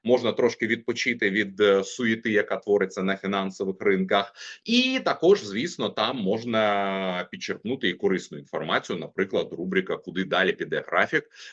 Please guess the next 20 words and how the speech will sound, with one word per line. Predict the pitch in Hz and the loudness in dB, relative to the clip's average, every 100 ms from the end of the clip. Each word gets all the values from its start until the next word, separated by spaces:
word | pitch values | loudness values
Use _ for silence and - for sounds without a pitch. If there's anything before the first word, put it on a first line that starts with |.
| - | -6
в | |
вашому | 87 104 - 135 - | -2 -2 -2 -4 2
повному | 87 85 85 85 82 | 2 2 0 -4 -4
розпорядженні. | 92 117 - 127 76 - - - _ - - - | -4 -4 2 4 4 -2 -12 -16 _ -20 -20 -4
Ну, | 117 | 0
а | 156 | 4
ми, | 202 | 4
друзі, | 175 135 | 4 0
переїжджаємо | 127 123 123 127 131 113 104 | 0 0 0 2 2 2 0
безпосередньо | 92 117 117 - - 101 92 85 | -2 -2 -2 -4 -2 2 2 0
до | 82 92 | -4 -4
торгівельного | 92 82 90 95 90 85 | -4 -2 2 2 2 -6
терміналу | - 90 92 117 175 190 98 | -6 -4 -2 -2 0 0 -2
і | |
будемо | 92 110 92 82 | -6 -4 -6 -8
з | 85 | -8
вами | 90 123 123 | -6 -4 -4
дивитись | - 85 87 85 78 | -4 -4 -4 -4 -4
зараз | 82 87 98 - | -6 -6 -10 -10
на | 82 82 90 | -6 -4 -6